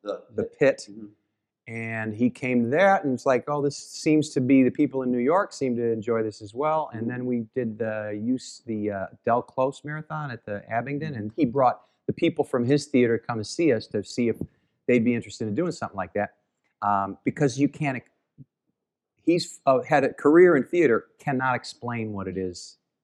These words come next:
Speaker 2: that we. He's seen us a few times, also cannot accurately explain what it is that we're doing.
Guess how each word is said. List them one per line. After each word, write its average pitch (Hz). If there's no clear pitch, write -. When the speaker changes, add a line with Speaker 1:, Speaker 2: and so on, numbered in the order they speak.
Speaker 2:
that 98
we. 104
He's 156
seen 240
us -
a -
few 110
times, 104
also 175
cannot 117
accurately 110
explain 101
what 92
it 90
is 90
that 90
we're 92
doing. 98